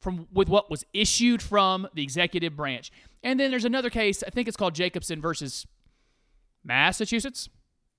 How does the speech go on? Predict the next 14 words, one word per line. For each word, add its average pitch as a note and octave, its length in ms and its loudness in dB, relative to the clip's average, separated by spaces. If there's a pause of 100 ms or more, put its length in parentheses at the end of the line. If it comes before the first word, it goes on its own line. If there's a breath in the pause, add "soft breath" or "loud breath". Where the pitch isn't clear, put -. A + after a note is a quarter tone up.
(560)
where F#3+ 440 0 (200)
<sighs> - 240 -20
it's - 560 -8
getting E3 160 2
shared D3 300 2
on C3+ 80 -2
social C#3 300 -2
so C#3 220 2
much, C3 220 0
it's B2+ 100 -10
getting B2+ 180 -2
on A#2 80 -4
my A2+ 100 -2
nerves. - 340 -10